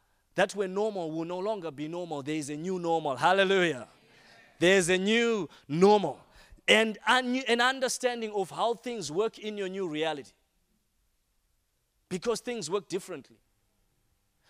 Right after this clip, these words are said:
When I worked for the university, things worked in one way. And then I worked, went to work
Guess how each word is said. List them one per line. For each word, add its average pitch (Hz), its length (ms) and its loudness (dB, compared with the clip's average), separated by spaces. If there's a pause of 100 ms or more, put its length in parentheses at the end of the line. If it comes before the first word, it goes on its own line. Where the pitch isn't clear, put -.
(140)
When 185 220 0
I 254 140 2
worked 262 260 4
for 202 140 -6
the 180 100 -2
university, 175 760 -6 (200)
things 240 320 -4
worked 190 260 -4
in 160 120 -6
one 175 240 -4
way. 160 240 -6 (380)
And 185 180 -2
then 226 160 0
I 233 100 0
worked, 214 400 -4
went 220 260 -6
to 214 80 -10
work 208 220 -4